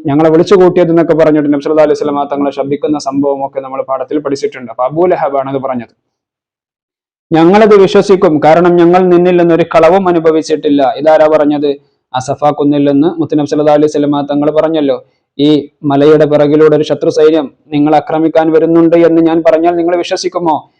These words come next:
എന്ന് മുത്ത് നബി സല്ലല്ലാഹു അലൈഹി വസല്ലമ തങ്ങൾ ചോദിച്ചപ്പോൾ ഖുറൈശികൾ ഒന്നടങ്കം അവരെന്ത് പറഞ്ഞു? "ഞങ്ങൾ വിശ്വസിക്കും, കാരണം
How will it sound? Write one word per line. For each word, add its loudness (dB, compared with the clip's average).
എന്ന് 0
മുത്ത് -2
നബി -2
സല്ലല്ലാഹു 2
അലൈഹി 2
വസല്ലമ -2
തങ്ങൾ -2
ചോദിച്ചപ്പോൾ -4
ഖുറൈശികൾ 0
ഒന്നടങ്കം -2
അവരെന്ത് 0
പറഞ്ഞു? 0
"ഞങ്ങൾ -2
വിശ്വസിക്കും, -4
കാരണം -2